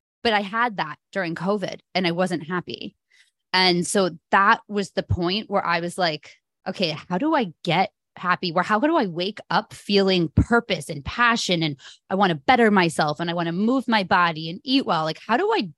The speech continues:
do that?" Um, and that really did click during, uh, there was a moment in covid <laughs> where I was sitting in my mom's lake 'cause we were, I, I went to New Hampshire to escape New York City during covid.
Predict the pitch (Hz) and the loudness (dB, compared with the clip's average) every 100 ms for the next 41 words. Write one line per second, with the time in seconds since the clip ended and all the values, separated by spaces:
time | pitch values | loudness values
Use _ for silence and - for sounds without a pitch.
0 | _ 185 247 427 - - - - _ _ | _ -6 -4 -2 -4 -8 -12 -14 _ _
1 | _ _ _ _ - 190 180 160 156 156 | _ _ _ _ 2 4 4 0 -6 -12
2 | - _ _ - 214 233 254 254 226 214 | -16 _ _ -4 2 2 2 0 0 -2
3 | 185 - 220 - - 175 185 170 156 - | -8 -4 -4 -4 -10 -6 -4 -2 -4 -8
4 | - 170 185 180 214 196 185 160 143 143 | -10 -4 0 4 4 2 2 0 0 -6
5 | - 156 156 175 165 143 156 156 185 - | -8 -8 -4 0 0 0 -4 -4 -8 -18
6 | - _ 185 - 165 160 - 202 202 190 | -20 _ -2 2 0 0 0 0 2 0
7 | - 185 170 170 160 151 165 151 156 - | -2 -2 0 0 -2 -4 -4 -4 -6 -14
8 | - _ - 180 160 185 170 - 160 160 | -20 _ -8 -6 -2 0 2 2 0 0
9 | 160 175 165 165 165 170 160 - 156 147 | 2 2 0 -2 0 2 0 0 -2 -2
10 | - 170 165 - 180 160 180 160 151 - | -6 -6 -6 -4 -4 -2 -2 -2 -2 -4
11 | 160 143 139 139 143 127 139 135 135 | -6 -6 -6 -8 -8 -8 -8 -8 -10